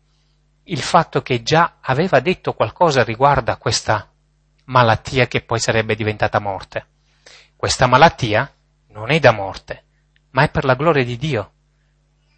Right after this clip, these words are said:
"Non te l'ho detto io, Marta? Non te l'ho detto io, Marta, che se tu credi vedrai veramente la gloria di Dio?" "Marta, Marta, non dimenticare la più grande lezione della fede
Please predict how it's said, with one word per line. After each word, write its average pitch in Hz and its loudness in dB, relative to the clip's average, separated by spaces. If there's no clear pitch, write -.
"Non 220 0
te 170 4
l'ho 127 2
detto 127 0
io, 107 -6
Marta? - -6
Non 233 -2
te 247 0
l'ho 190 0
detto 143 -2
io, 127 -2
Marta, 127 0
che 120 -6
se - -4
tu 160 -6
credi 120 -2
vedrai 139 -2
veramente 123 -4
la 123 -4
gloria 127 -2
di 110 -8
Dio?" 117 -6
"Marta, 185 -2
Marta, 139 0
non 143 -10
dimenticare 131 -2
la 123 0
più 131 -4
grande 143 0
lezione 123 -2
della 113 -2
fede 98 -8